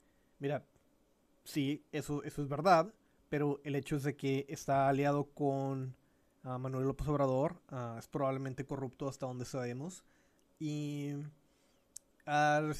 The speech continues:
recibido contratos y licitaciones directas de, de Manuel López Obrador, de, y de su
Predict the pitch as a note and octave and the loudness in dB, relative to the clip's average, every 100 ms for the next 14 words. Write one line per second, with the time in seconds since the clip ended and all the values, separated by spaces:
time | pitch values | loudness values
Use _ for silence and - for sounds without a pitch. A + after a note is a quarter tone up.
0 | - D#3 - D3+ D3+ D#3 D#3 D3+ D3 C#3 | -6 -6 -2 2 4 4 6 4 2 0
1 | - D3 C#3 C3+ E3 C#3+ D3 D3+ C3+ C3 | -4 -4 2 2 2 -2 -4 -4 -2 -2
2 | - D3 C#3 C#3+ C#3 C#3 B2+ D3 C#3 - | -4 -6 -4 -2 0 0 0 -2 -4 -6
3 | - _ _ C3+ B2 B2+ B2+ B2+ B2 A#2+ | -16 _ _ -4 0 2 4 4 2 0
4 | - B2 C3+ C3 B2+ C3 B2 D3 C#3+ C3 | -6 -6 -4 0 0 0 0 4 4 4
5 | C3 D#3 D#3 B2 A#2+ A#2 B2 A2+ A2 - | 2 0 -6 -6 -8 -12 -14 -12 -14 -10
6 | A#2 | -10